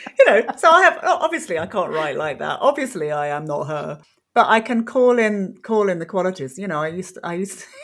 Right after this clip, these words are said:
to <laughs> in difficult situations, I used, I, you know, I used to call in Gandalf. Like, what would Gandalf do? Okay. <laughs> You know, call in those, these power, these powerful <laughs> people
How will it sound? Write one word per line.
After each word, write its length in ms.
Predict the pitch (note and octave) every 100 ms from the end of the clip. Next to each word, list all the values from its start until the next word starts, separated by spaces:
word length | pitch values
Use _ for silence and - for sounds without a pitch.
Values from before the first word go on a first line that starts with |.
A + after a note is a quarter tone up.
| E5+ - -
to 300 | C4+ C4+ C4+ - - - -
<laughs> 0 |
in 160 | A3 G#3
difficult 480 | A3+ A#3 A3 F3+
situations, 600 | F#3 G3 - F#3 F#3 F#3+ D#3
I 80 |
used, 180 | F3 F#3+
I, 120 | -
you 160 | G#3+ A3+
know, 120 | E3
I 60 | D#3
used 220 | F#3 G3
to 60 | -
call 180 | A3+
in 320 | A#3+ A#3 - _ -
Gandalf. 760 | C4 D#4+ D4+ D#3+ D3+ C3+ - - _
Like, 180 | G#3+ A3
what 180 | G#3+ C#4+
would 120 | C4+
Gandalf 500 | A#3 A3+ A3 F3+ F3+
do? 220 | - E3 D#3+
Okay. 300 | F#3 E3+ F3+ _ _
<laughs> 120 | F#4+ - - - -
You 80 | B3
know, 100 | G#3
call 440 | - - E4+ F#4
in 240 | D#4+ F#4
those, 320 | A3 F3+ F#3 -
these 240 | F#3 F#3+
power, 500 | - F#3+ F#3 D#3+ D3+ _ -
these 160 | F#3+ F#3
powerful 800 | - E3+ F3 F3+ E3+ D#3 D3+ D3+ _
<laughs> 140 | _ -
people 520 | C#4 - C#3 C#3